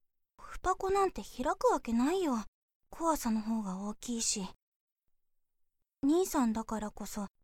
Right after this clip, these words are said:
素の私が出せて、全く知らない相手とはこんなに話せないし。ビッチとか思われてないかな。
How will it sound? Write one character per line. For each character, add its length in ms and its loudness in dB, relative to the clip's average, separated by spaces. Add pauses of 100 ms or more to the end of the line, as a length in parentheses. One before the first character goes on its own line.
素 240 0
の 220 4
私 360 -2
が 140 -2
出 120 -2
せ 160 -2
て、 140 -8 (380)
全 360 -2
く 140 -6
知 160 -4
ら 100 6
な 200 6
い 80 6
相 160 2
手 100 -4
と 140 -2
は 160 -4 (120)
こ 160 -6
ん 60 0
な 140 2
に 100 4
話 360 0
せ 120 -4
な 140 2
い 60 2
し。 200 0 (1500)
ビ 100 4
ッ 80 -10
チ 160 4
と 80 2
か 140 0
思 320 6
わ 40 4
れ 120 0
て 100 2
な 160 6
い 80 2
か 140 -2
な。 260 2